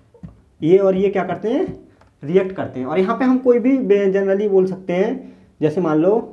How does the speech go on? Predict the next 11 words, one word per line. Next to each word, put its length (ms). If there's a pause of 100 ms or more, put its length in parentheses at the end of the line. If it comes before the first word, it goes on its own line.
(420)
एन 240
ए 460
ओ 180
ए 180
सी 220 (1400)
ले 180
सकते 320
हैं, 340
ठीक 160
है, 120
aqueous, 440